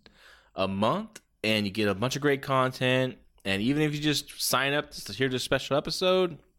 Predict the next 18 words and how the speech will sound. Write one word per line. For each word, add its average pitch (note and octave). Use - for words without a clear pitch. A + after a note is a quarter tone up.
and G2
you G#2
wanna B2+
cancel B2+
that, C#3+
hey, A2
I G2+
get G2+
it. -
I E2+
understand, A#2+
you F2
know, E2
things A#2+
are F#2+
still -
tough, B2+
and, E2+